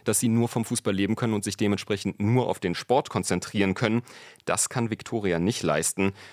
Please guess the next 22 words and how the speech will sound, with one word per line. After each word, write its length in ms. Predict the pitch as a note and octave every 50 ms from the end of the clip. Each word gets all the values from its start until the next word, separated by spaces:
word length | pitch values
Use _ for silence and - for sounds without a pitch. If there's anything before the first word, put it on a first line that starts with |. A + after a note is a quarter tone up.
| -
und 220 | - F2 E2+ E2 -
hat 140 | G#2 - -
natürlich 320 | F2 - - G2 - D#2
auch 100 | E2+ -
nicht 240 | G2 F2 - - -
diese 320 | F#2+ E2 E2 E2+ E2 E2 - - - - _
großen 400 | - - E2+ E2+ G2 G2+ - G#2
etablierten 480 | F2 E2+ - G2 E2+ F#2+ G#2 - - F2+
Strukturen 560 | - - - - - - - A#2 A2+ A2 G2
im 80 | D#2+
Hintergrund, 480 | E2 F2 E2 - F#2 - F2+ F2+ E2+ -
wie 100 | F#2+ F2+
es 160 | F2+ E2+ -
jetzt 220 | F#2+ F2 - - -
Bundesliga-Vereine 680 | G2+ F#2+ G2 - - G2+ G2 - - F2 F#2 F#2 F2+
wie 120 | F#2 F2+ E2+
Hertha 200 | F2 F2+ - F2+
und 100 | F2 E2+
Union 340 | F2 F2 F2 F#2+ G#2+ G#2
haben. 220 | G#2 G#2+ F#2+ F#2 F2
Das 140 | E2+ - -
Trainingsgelände, 840 | - - G2+ F#2+ G#2 A2 G2+ - - - G2 F#2+ F#2+ G2 G2 F#2+